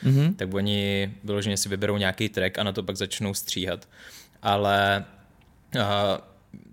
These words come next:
Speaker 2: to, co jako jsem dělal já většinou, je, že už máš přímou kolaboraci s tím daným studiem, takže
Speaker 1: Mhm.
Speaker 2: já už jsem neskládal přímo jako do těch katalogů, ale byl jsem jako v přímém kontaktu třeba s Blizzardem,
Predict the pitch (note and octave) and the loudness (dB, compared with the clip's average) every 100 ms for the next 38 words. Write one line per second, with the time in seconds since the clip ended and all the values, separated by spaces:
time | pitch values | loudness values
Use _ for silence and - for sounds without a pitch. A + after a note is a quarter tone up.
0 | - - G#2+ A#2 G#2 G2+ A#2 G#2 - A2+ | -10 -4 -2 2 2 2 -2 -2 -2 2
1 | A2 A2 G#2+ G2 G2 G2+ G2 - A2 G2+ | 4 4 4 2 0 0 -2 -2 -2 0
2 | G#2 G#2 G2 G#2 G2+ - A2+ G#2+ G#2 G2+ | -2 -4 -2 -2 -2 -4 -2 -2 -2 -2
3 | G2 G2+ G2 - G#2 - G#2+ G2 G2 G2+ | -2 -2 -2 -2 -2 -2 0 0 -2 -4
4 | - G2+ F#2+ - - - B2+ G2+ F#2+ G2 | -4 -2 -2 -4 -8 -2 0 0 -2 -2
5 | G2+ G#2+ G2+ G2+ - G2+ G2+ G2+ G2 - | -2 -2 0 -2 0 0 0 -2 -6 -6
6 | G#2 G2+ G2 G#2+ A2 - G#2 G2 G2+ A2 | -4 -4 -6 -8 -8 -8 -6 -4 -4 -2
7 | G#2 G2+ G2+ - - G2+ G#2+ G2+ G2 G2 | -2 0 -2 -8 -14 -10 -4 -4 -4 -6
8 | G#2+ - - G#2+ G#2 G#2 G#2 F#2+ G#2 F#2+ | -8 -8 -4 -2 -2 -4 -6 -6 -8 -4
9 | G#2+ G2+ G2+ F#2+ F#2+ G2+ G#2 G#2 | -4 -2 -4 -4 -2 -4 -4 -4